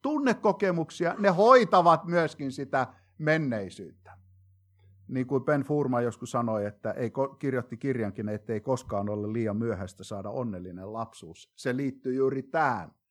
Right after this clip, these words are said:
ajatukseen. Niitä asioita, mitä siellä tapahtui, en voi muuttaa, mut minä voin jälkikäteen muuttaa sitä omaa tarinaani, omaa suhtautumistani, luoda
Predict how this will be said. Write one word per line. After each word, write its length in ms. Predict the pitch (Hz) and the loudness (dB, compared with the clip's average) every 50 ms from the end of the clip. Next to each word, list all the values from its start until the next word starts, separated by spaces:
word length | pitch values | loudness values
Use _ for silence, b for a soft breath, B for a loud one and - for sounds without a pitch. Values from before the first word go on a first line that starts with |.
| _ _ _ _ _ _ _ | _ _ _ _ _ _ _
ajatukseen. 640 | - 123 117 110 98 92 - 87 - - - 85 78 b b b b - | -2 -2 -2 -2 -4 -6 -10 -16 -18 -16 -16 -16 -16 b b b b -2
Niitä 300 | 151 160 165 165 165 170 | 0 0 2 2 4 4
asioita, 500 | 190 247 240 254 262 240 202 175 - 156 | 4 4 4 2 0 0 0 0 0 -2
mitä 240 | 147 139 123 135 123 | -4 -4 -4 -4 -4
siellä 280 | - 135 120 117 113 | -4 -4 -4 -4 -4
tapahtui, 500 | - 117 113 - 117 107 110 - 117 110 | -4 -6 -4 -4 -4 -6 -6 -6 -8 -6
en 120 | 110 110 107 | -6 -6 -6
voi 160 | 110 107 104 | -6 -6 -6
muuttaa, 600 | 104 107 107 104 95 - _ - 95 92 - _ | -6 -6 -6 -8 -10 -12 _ -12 -12 -12 -12 _
mut 180 | - 113 104 - | -14 -14 -12 -10
minä 220 | 120 113 110 107 | -8 -8 -8 -6
voin 200 | 104 107 104 110 | -6 -6 -6 -6
jälkikäteen 640 | 113 117 117 107 101 98 - 101 95 - - 101 98 | -4 -4 -6 -6 -8 -12 -12 -12 -12 -12 -12 -12 -10
muuttaa 520 | 113 123 143 147 - - _ - 92 87 87 | -8 -6 -6 -6 -8 -10 _ -10 -10 -10 -10
sitä 400 | - - - 92 - 95 87 b b b b b b _ - | -12 -18 -20 -16 -14 -14 -14 b b b b b b _ -6
omaa 500 | 151 151 175 156 135 127 113 113 92 - | -4 -4 -2 0 0 0 0 -2 -4 -2
tarinaani, 800 | - 135 135 131 120 117 104 95 90 87 87 82 85 90 90 - _ | 0 0 0 0 0 -2 -4 -6 -8 -8 -10 -12 -12 -14 -16 -12 _
omaa 380 | 165 151 156 151 139 123 113 101 | -6 -6 -4 -4 -4 -4 -4 -6
suhtautumistani, 1200 | - - - 180 170 - _ - 117 101 92 87 - 92 92 90 - - - 85 82 85 80 b b b b b b b | -8 -8 -8 -8 -8 -8 _ -8 -8 -8 -8 -8 -12 -12 -14 -14 -16 -16 -16 -16 -16 -16 -18 b b b b b b b
luoda 720 | - 139 139 151 180 220 247 247 220 180 156 143 127 101 - | -8 -4 0 2 4 4 4 4 4 4 4 2 0 0 -4